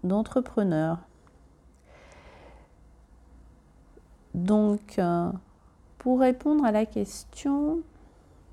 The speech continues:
ma vie de rêve, ça serait de continuer à voyager, et le tour du monde en fait partie. Et les petites actions que je pourrais accomplir pour m'en rapprocher, eh ben, ça serait de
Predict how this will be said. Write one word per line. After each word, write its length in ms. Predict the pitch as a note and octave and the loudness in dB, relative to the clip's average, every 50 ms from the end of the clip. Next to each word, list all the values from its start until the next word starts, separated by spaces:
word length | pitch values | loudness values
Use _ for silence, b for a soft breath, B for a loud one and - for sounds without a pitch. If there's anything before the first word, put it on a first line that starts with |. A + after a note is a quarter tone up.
| - - - - - - - B B B B B B B B B B B B B B B - - - - - - - - - - - - - | -20 -20 -20 -20 -20 -20 -20 B B B B B B B B B B B B B B B -20 -20 -20 -20 -20 -20 -20 -20 -20 -20 -16 -6 -2
ma 300 | F#3+ G3 G3+ G3+ G#3 G#3+ | 0 0 2 2 2 2
vie 180 | G3+ A3 A3+ A3 | 2 0 0 2
de 100 | G#3+ A3 | 2 0
rêve, 560 | G#3 G3 G#3 G#3 G#3 G#3+ G3 F#3 - - - - - - - | 0 0 -2 0 0 0 -2 -2 -4 -6 -8 -10 -14 -18 -20
ça 200 | - - - F#3 | -16 -8 -8 -8
serait 380 | F3+ - - - - G#3+ G#3 G3+ | -8 -8 -12 -4 0 2 2 2
de 260 | F#3+ F#3 F#3 F3+ F3+ - - _ _ _ _ | 2 2 0 0 0 -2 -10 _ _ _ _
continuer 640 | - D#4+ D#4+ D#4 D#4 - - C4 A#3+ A3+ A3 G#3 | -2 0 0 0 -2 -2 0 2 2 4 4 4
à 80 | G3 F#3+ | 4 4
voyager, 720 | F#3 F#3 F3+ F3+ F3+ F3 E3+ E3 E3+ F3 F#3+ A3 C4+ F4 G4 A4+ B4 - _ _ _ _ _ _ - _ _ - _ - - - _ - - - | 4 4 2 4 2 2 0 0 -2 -2 -2 -2 -2 -2 -4 -8 -12 -18 _ _ _ _ _ _ -20 _ _ -20 _ -20 -20 -20 _ -12 -2 2
et 140 | A3+ A#3 | 2 4
le 120 | A3+ G#3+ G#3 | 4 2 0
tour 220 | - - A#3 A3+ | -2 -6 -4 -2
du 140 | G3+ G#3 G#3+ | 0 0 2
monde 180 | G#3+ G#3+ G#3+ G#3+ | 2 0 0 0
en 120 | A3 A3+ | -2 -2
fait 180 | - - G3+ F#3 | -4 -4 -6 -4
partie. 540 | - F#3+ F#3 - - - - - B3+ D4+ F#4 G#4 - _ _ _ _ B B B B B B B B B - | -4 -6 -6 -8 -14 -16 -10 -8 -6 -6 -6 -8 -12 _ _ _ _ B B B B B B B B B -2
Et 100 | - A3 | 0 2
les 140 | A3 A#3 A#3+ | 4 4 2
petites 520 | A#3+ A#3+ - - - F4+ - - D#4+ D4 | 2 -2 0 0 0 0 0 -2 0 2
actions 380 | C#4 C#4 C#4 C4+ - - D4+ D4+ | 2 2 2 0 -2 -2 -2 0
que 120 | D4+ D4 | 0 0
je 100 | A3+ A3 | 0 0
pourrais 380 | G3+ G3+ - - G3+ - G#3 G#3+ | -2 -2 -4 -8 -6 -4 -2 -2
accomplir 500 | A3+ A3+ - B3+ B3+ B3+ - - D4 - | -2 -2 -4 -6 -6 -6 -8 -10 -10 -8
pour 160 | - A3+ G#3 | -6 -6 -4
m'en 280 | G3 F#3+ F3+ F3 E3+ E3+ | -2 -2 -2 -2 -4 -4
rapprocher, 920 | F3+ A3 C4 C#4 - - - G#3 G3 - - - - F3+ F3 F#3 G#3+ B3 B3+ B3 B B B B B B B B B B - - | -4 -4 -4 -4 -6 -10 -10 -10 -10 -10 -12 -10 -8 -6 -6 -4 -6 -6 -8 -10 B B B B B B B B B B -6 -2
eh 160 | - G3 G3+ | 0 0 2
ben, 280 | G2+ G2+ G2+ G#2 G#2 G#3 | 2 2 2 0 0 -2
ça 280 | - - - G3+ G3 F#3 | -2 -2 -2 -2 -2 -4
serait 560 | - - - - - G3+ G#3 A3+ A#3+ B3 A#3 | -6 -12 -12 -8 -4 -2 0 2 2 2 2
de 320 | G3 F3+ F#3 F#3 F3+ F3+ | 2 2 2 2 2 2